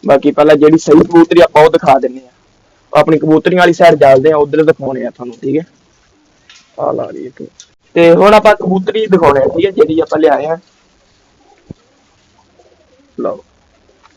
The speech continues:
ਆਹ ਕਬੂਤਰੀ ਹੈ, ਕੱਚੀ ਪੀਲੀ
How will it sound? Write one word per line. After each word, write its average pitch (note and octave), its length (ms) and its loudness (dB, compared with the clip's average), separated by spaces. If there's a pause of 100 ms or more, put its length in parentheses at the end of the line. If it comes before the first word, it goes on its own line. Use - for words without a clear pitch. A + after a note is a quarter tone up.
(160)
ਆਹ D3 180 -2
ਕਬੂਤਰੀ C#3 560 -8
ਹੈ, C#3+ 80 -14 (840)
ਕੱਚੀ F3 260 0
ਪੀਲੀ F3 300 2